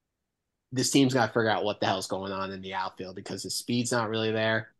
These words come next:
His arm looks worse despite him having a very good throw in the Twin series. What the hell has happened?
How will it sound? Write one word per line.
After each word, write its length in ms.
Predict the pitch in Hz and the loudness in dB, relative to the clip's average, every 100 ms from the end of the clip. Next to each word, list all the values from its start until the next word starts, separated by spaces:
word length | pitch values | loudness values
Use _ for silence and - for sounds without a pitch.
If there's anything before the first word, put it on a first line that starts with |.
| _ | _
His 140 | - 113 | -8 0
arm 260 | 113 120 | 2 2
looks 300 | 113 113 - | 2 0 -2
worse 360 | 113 113 113 - | -2 0 0 -4
despite 480 | 104 - 113 101 - | -6 -4 -4 -4 -6
him 140 | 110 | -4
having 320 | 113 113 110 | -4 -4 -4
a 100 | 98 | -6
very 320 | 104 107 107 | -4 -4 -2
good 240 | 104 107 - | -4 -6 -4
throw 200 | 113 107 | -6 -4
in 80 | 95 | -6
the 80 | |
Twin 240 | 90 143 156 | -2 2 2
series. 520 | - 175 180 185 - _ _ _ _ | 4 6 8 6 2 _ _ _ _
What 480 | 113 127 143 156 156 | -2 6 10 10 8
the 80 | 127 | 4
hell 200 | 117 110 | 4 0
has 120 | 98 | -2
happened? 380 | 98 95 - | -2 -4 -8